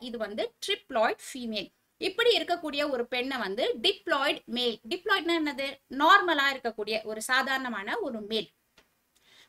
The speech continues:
பூச்சியோட சேர வைக்கிறார். okay, so diploid மேல நம்ம இங்க எப்படி எழுதுறோம்? டூ ஏ அப்படின்னு சொல்லி எழுதுறோம். டூ ஏ அப்படின்னா ஏ ஏ. இது normal number of autosomes. Plus அதுல sex chromosome X Y அப்படின்னு இருக்கு, ஏன்னா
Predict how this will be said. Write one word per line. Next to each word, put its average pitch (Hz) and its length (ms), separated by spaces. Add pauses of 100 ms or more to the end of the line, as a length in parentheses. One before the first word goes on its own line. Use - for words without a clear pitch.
பூச்சியோட 294 420
சேர 240 280
வைக்கிறார். 160 360
okay, - 160 (240)
so - 180
diploid 339 460
மேல 294 240
நம்ம 277 200
இங்க 247 160
எப்படி 233 240
எழுதுறோம்? 247 420
டூ 403 160 (140)
ஏ 262 180
அப்படின்னு 220 320
சொல்லி 294 140
எழுதுறோம். 202 300
டூ 349 220
ஏ 320 120
அப்படின்னா 233 380 (300)
ஏ 247 180 (260)
ஏ. 196 140 (160)
இது 330 240
normal 269 420
number 208 240
of 320 220
autosomes. 208 580 (360)
Plus 370 320
அதுல 240 280 (180)
sex - 320
chromosome 262 600
X 254 380
Y 220 280
அப்படின்னு 247 320
இருக்கு, 220 160
ஏன்னா 214 200